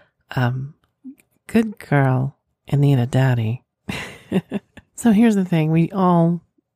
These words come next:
for those of us that don't know what a rim job is and may have not ever given one, they're sexy as hell. But it is exactly what she said. It's licking around the anus.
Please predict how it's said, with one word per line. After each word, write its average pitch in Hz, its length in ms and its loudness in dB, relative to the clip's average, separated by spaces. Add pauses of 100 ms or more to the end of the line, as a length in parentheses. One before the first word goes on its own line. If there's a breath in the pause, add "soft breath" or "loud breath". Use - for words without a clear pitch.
(100)
for 185 160 0
those 185 320 4
of 208 100 -4
us 147 420 2
that 147 380 -2
don't 151 320 2
know 143 460 2
what 156 280 -2
a 143 60 0
rim 143 260 0
job 131 300 -2
is 127 460 -2
and 151 120 -4
may 139 120 2
have 147 160 -2
not 131 240 -2
ever 151 180 -2
given 143 400 -2
one, 165 320 2 (840)
they're 170 240 2
sexy 131 400 -4
as 123 120 -4
hell. 123 400 -2
But 143 140 2
it 147 120 2
is 160 220 4
exactly 156 460 0
what 151 140 -4
she - 120 -8
said. 139 440 0
It's 139 280 -4 (540 soft breath)
licking 147 720 2 (160)
around 135 320 0
the 131 120 -2
anus. - 580 -2